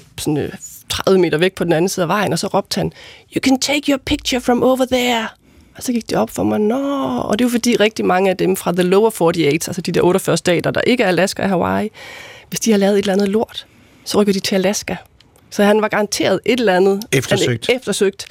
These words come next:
Speaker 1: Men jeg måtte godt tage et bi-, så jeg har sådan et billede, hvor der står sådan en eller anden, øh, på tredive meters afstand, en eller anden sort figur over i mørket der, ikke? Og det, selvfølgelig kan der jo s-, være noget bekymrende over det, men mest af alt, så giver det bare sådan en sjov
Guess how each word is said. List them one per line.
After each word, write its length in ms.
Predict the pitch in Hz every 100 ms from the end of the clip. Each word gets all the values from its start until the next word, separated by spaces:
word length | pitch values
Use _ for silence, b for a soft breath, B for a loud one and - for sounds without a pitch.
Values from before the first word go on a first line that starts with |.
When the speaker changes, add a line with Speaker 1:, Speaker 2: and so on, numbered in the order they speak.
| B B B B
Speaker 1:
Men 120 | 202
jeg 80 | 202
måtte 120 | 208
godt 180 | 220 233
tage 120 | - 226
et 60 |
bi-, 140 | 208 -
så 100 | 202
jeg 80 | 214
har 100 | 220
sådan 120 | 214
et 60 | 202
billede, 280 | 214 226
hvor 80 | 220
der 60 | 180
står 180 | - 208
sådan 120 | 208 185
en 60 |
eller 20 |
anden, 220 | 180 190 185
øh, 340 | 165 151 131 - -
på 100 | - - -
tredive 220 | - - 214
meters 200 | 185 202
afstand, 360 | 196 202 196
en 60 | 196
eller 80 | 185
anden 160 | 190
sort 260 | - 196 208
figur 360 | - 175 196
over 200 | 160 175
i 40 | 185
mørket 420 | 160 160 196 185
der, 220 | 190 185
ikke? 140 | 240 - B B B B B B
Og 100 | 196
det, 140 | 208 220
selvfølgelig 420 | 214 - 269 277
kan 140 | -
der 60 | 185
jo 60 | 175
s-, 140 | - - 160
være 260 | 170 170 214
noget 320 | 190 175 165 - B B B B B B B B _ _ -
bekymrende 580 | - - - - - 160
over 160 | 175 180
det, 140 | 202
men 120 | 196
mest 200 | 240 214
af 80 | -
alt, 80 | 196
så 120 | 214
giver 200 | - 233
det 100 | 190
bare 200 | 196 196
sådan 140 | -
en 80 | 214
sjov 480 | 185 - - 240 226